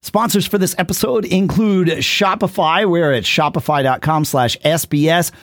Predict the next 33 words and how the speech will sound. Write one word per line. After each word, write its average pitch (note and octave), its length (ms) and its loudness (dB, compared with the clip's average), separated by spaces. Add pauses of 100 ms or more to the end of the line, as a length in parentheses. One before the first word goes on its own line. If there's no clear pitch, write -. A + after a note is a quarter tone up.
(220)
You C3+ 100 -4
can D#3 80 2
get C#3 100 2
a - 40 -2
fourteen-day F#3 920 0
trial F3 440 0
and B2 200 0
full F#3+ 300 -2
access D3+ 480 -2
to B2+ 100 -6
Shopify's B2 600 -2
entire D3 380 0
suite C3 260 -2
of - 40 -6
features. E3+ 480 -2 (340)
And C3+ 380 0
Bambee, C#3+ 720 0 (240)
where A#2+ 100 0
you A2+ 80 2
can C#3 80 2
go B2 60 0
to F2 60 -2
Bambee, D#3 760 2
B C3 200 2
A C3+ 140 2
M C3 120 2
B B2 100 0
E C#3 320 -2
E D3 40 2
dot A#2 220 0
com C3+ 180 2
slash G2+ 240 0
small C#3+ 580 0